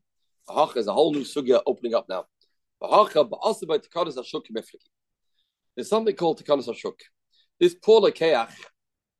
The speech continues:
went to the store innocently and he bought this item. Now, if the Gadav, the Balabais is gonna take away from him, that's not very fair. I mean,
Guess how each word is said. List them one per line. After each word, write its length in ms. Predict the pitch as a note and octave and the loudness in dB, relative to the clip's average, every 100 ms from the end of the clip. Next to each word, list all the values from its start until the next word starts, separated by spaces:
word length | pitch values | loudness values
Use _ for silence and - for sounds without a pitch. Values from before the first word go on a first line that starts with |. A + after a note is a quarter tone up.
| _ _ _ | _ _ _
went 180 | C#3 D#3+ | -2 -2
to 60 | D#3 | -4
the 60 | C#3 | -12
store 280 | - B2 - | -6 -6 -4
innocently 600 | C#3+ - - A2 A#2 - _ _ _ | -4 -6 -12 -10 -10 -12 _ _ _
and 100 | C3+ | 2
he 40 | |
bought 240 | C3 E3+ D3+ | 4 4 2
this 140 | C#3+ | 0
item. 360 | C3 B2+ - - _ _ _ _ _ _ | -4 -4 -6 -20 _ _ _ _ _ _
Now, 280 | C#3 A#2 - | -2 -2 -4
if 140 | A#2+ - | -8 -10
the 80 | |
Gadav, 380 | B2 E3+ F#3+ - - _ _ _ | -6 0 0 0 -12 _ _ _
the 120 | F#3+ | -2
Balabais 560 | - D#3 C#3 E3 D#3+ - | 0 2 4 4 2 0
is 60 | |
gonna 160 | C3 A#2+ | -8 -6
take 180 | C#3+ C3 | -6 -2
away 140 | C#3+ | -2
from 180 | - G#2 | -4 -12
him, 180 | A2 - _ _ _ _ _ _ _ - | -12 -16 _ _ _ _ _ _ _ -6
that's 180 | D3+ B2+ | -4 -4
not 80 | |
very 140 | A#2 G2+ | -6 -8
fair. 260 | - F#2+ - _ _ _ _ _ - | -8 -10 -10 _ _ _ _ _ -8
I 40 | G#2 | -6
mean, 200 | G2 | -6